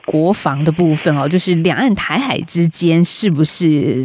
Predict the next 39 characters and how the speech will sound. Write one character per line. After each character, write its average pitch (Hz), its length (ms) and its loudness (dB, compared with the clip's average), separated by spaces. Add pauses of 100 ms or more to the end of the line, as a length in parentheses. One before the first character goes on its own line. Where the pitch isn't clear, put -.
这 - 180 -2
么 170 120 4
样 175 260 2
的 143 120 0
高 190 260 0
度 190 200 2
的 139 200 0
危 147 260 0
险 180 260 -2
性、 170 220 -2
敏 156 260 2
感 147 200 -2
性， 170 180 0
甚 175 160 2
至 165 160 0
一 147 140 0
触 165 260 0
即 135 260 -4
发？ 139 220 -4
这 233 100 0
可 240 120 0
能 151 120 0
是 170 220 0 (340)
比 160 120 -2
较 156 240 0 (280)
遥 156 160 0
远 170 140 2
的 143 80 -2
欧 220 240 0
洲 226 220 2
国 131 200 2
家 143 180 -2
他 147 200 -2
们 151 180 2 (120)
看 180 300 -2
待 147 220 -2
台 - 300 -6
海。 - 320 -6 (260)
那 339 120 0